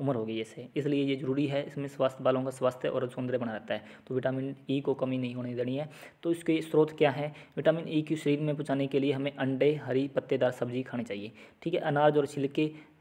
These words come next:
वाले सभी प्रोडक्ट खाने चाहिए, ठीक है, अनाज और छिलके वाले सभी प्रोडक्ट खाने चाहिए, ठीक है। तो वेरी इंपॉर्टेंट क्वेश्चन है। तो आगे बढ़ते हैं। उसके बाद आ गया विटामिन के शरीर में ब्लड को गाढ़ा करके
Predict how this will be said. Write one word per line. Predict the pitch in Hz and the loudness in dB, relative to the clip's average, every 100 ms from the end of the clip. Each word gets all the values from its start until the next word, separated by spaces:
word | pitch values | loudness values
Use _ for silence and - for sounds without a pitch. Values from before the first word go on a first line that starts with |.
| _ 139 | _ 2
वाले | 135 147 | 4 4
सभी | 147 139 139 | 2 0 0
प्रोडक्ट | 165 139 131 131 - | 2 4 4 2 -6
खाने | - 123 | -6 -4
चाहिए, | 117 107 107 - - _ - | -4 -8 -10 -14 -20 _ -10
ठीक | 160 | -6
है, | 196 - _ - | -6 -10 _ -8
अनाज | 131 127 139 | 0 2 2
और | 135 135 - | 0 -2 -6
छिलके | 139 131 151 | -6 0 2
वाले | 131 127 | 2 0
सभी | - 127 | 0 0
प्रोडक्ट | 123 117 117 - | 0 -2 -4 -6
खाने | 120 110 | -8 -8
चाहिए, | 104 107 - - - - | -10 -14 -18 -20 -20 -10
ठीक | 175 | -8
है। | 185 - - | -8 -12 -10
तो | 123 | -2
वेरी | 123 | -2
इंपॉर्टेंट | 127 127 127 | 0 -4 -4
क्वेश्चन | - - 156 | -6 -4 -4
है। | 170 - - - | -4 -12 -14 -4
तो | |
आगे | 123 123 | 0 0
बढ़ते | 131 156 | 0 0
हैं। | 156 - - - | -2 -4 -16 -14
उसके | - - | -4 6
बाद | 175 151 | 12 12
आ | |
गया | 147 156 160 - - - - _ _ _ _ _ _ _ - _ | 12 10 6 -8 -20 -20 -20 _ _ _ _ _ _ _ -20 _
विटामिन | 151 165 165 175 - - _ _ _ _ _ _ | 6 6 6 2 -6 -20 _ _ _ _ _ _
के | 151 160 165 - _ | 2 2 0 -14 _
शरीर | - 165 180 | 4 6 6
में | 165 151 | 4 6
ब्लड | 156 156 | 6 8
को | 160 | 6
गाढ़ा | 147 139 151 | 6 6 6
करके | 147 139 139 - 156 | 6 2 0 0 2